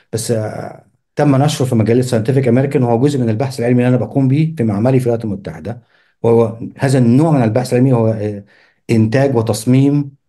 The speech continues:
واختبار وتعديل الوسائط المخية لقراءة نشاط المخ بأعلى كثافة ممكنة. أنا بعمل مع طبيب لبناني اسمه شادي الضايع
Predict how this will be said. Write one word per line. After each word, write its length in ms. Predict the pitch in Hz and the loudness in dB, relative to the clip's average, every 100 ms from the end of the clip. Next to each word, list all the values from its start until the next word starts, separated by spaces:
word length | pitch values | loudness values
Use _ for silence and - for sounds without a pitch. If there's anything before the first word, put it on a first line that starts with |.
| - | -8
واختبار 680 | 110 - 117 101 131 139 131 | -8 -4 -2 0 2 2 2
وتعديل 1600 | 131 110 107 104 101 101 98 101 _ _ - 110 101 131 139 143 | 2 0 0 -2 -2 -4 -6 -12 _ _ -4 -2 0 2 2 2
الوسائط 640 | 110 107 104 135 131 131 - _ - | 0 0 0 -2 -4 -6 -12 _ -6
المخية 800 | 107 110 107 - 131 135 139 - _ | 0 0 0 0 2 2 0 -6 _
لقراءة 420 | - - 120 127 117 | -6 0 0 0 -2
نشاط 260 | 131 123 | -2 0
المخ 340 | 110 123 - 110 | 0 -2 -4 -6
بأعلى 680 | 101 131 123 123 123 120 - _ - | -4 -2 0 2 0 -4 -14 _ -8
كثافة 340 | 110 139 131 | -4 -2 0
ممكنة. 500 | 117 110 104 101 82 - _ _ - | 0 0 -2 -6 -8 -14 _ _ -4
أنا 100 | 131 | 0
بعمل 360 | 123 151 143 127 | 2 2 2 2
مع 160 | 117 | 0
طبيب 320 | 113 113 135 131 | 0 0 0 0
لبناني 520 | 110 104 127 165 151 | -2 0 0 0 -2
اسمه 220 | - 117 | -4 -6
شادي 280 | 110 131 117 | 0 0 0
الضايع 560 | 98 110 90 90 120 | -2 -2 -2 -4 -10